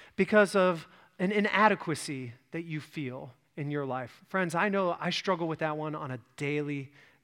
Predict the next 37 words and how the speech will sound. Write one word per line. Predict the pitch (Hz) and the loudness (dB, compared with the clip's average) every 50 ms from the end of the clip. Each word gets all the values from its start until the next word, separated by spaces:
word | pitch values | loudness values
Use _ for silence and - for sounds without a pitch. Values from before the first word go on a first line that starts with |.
| _ | _
basis. | - 135 131 123 117 - - 135 135 - - - 151 - _ - | -4 -2 -2 -2 -4 -8 -10 -12 -12 -12 -14 -14 -16 -20 _ -16
I | 151 | -14
feel | - - 202 208 | -2 0 2 4
like | 202 190 185 | 4 4 4
I | 190 190 | 4 4
don't | 196 202 202 | 4 2 4
measure | 190 190 202 170 185 202 208 | 4 2 2 2 2 4 4
up | 220 214 - | 4 4 2
at | 165 143 | -2 -4
times. | - - 143 139 127 131 139 135 - - - - - _ | -4 -6 -8 -6 -6 -8 -10 -14 -16 -16 -18 -20 -16 _
Do | - 220 | 2 2
you | 262 | 2
feel | 247 - 277 277 311 311 | 4 4 4 6 6 6
like | 294 262 254 - | 6 4 2 2
there's | 202 185 - | -2 -2 -2
just | - 240 233 - - | -2 -2 -4 -2 -4
more | 151 139 139 147 147 180 208 | -4 -2 0 2 4 6 6
out | 202 208 226 226 - | 6 6 4 2 2
there? | - 226 220 185 - | 2 2 2 4 4
<laughs> | - 254 - - - - - - - - - - - | 4 4 4 0 -10 -20 -20 -20 -20 -20 -20 -16 -2
That | - 196 - | 0 4 6
there's | 220 208 - | 6 6 6
gotta | - 247 269 285 | 6 8 8 8
be | 240 240 214 | 8 6 2
more | 175 170 175 185 190 202 214 226 233 240 240 240 240 - - - | 2 0 0 0 2 4 4 6 6 6 4 2 0 -8 -4 -2
than | 196 175 | -2 0
just | 165 185 196 - - | 2 0 0 0 -2
the | - 170 - - | -6 -6 -2 4
everyday | - 208 214 233 240 202 208 208 208 214 | 6 6 6 6 6 6 8 8 8 8
mundane | 196 185 180 196 208 208 202 190 190 190 196 196 | 6 6 4 4 6 6 6 6 6 4 2 0
things | 190 - 180 180 190 180 - | 0 0 0 2 2 0 0
that | 185 165 147 | -2 -2 -2
we | 147 151 131 | -4 -6 -6
do | 117 156 160 170 180 190 | -2 0 0 2 2 2
in | 175 170 | 0 0
this | 170 175 160 - | -2 -2 -4 -4
life? | 185 160 160 170 170 170 - - | -4 -4 -2 -2 -4 -6 -10 -14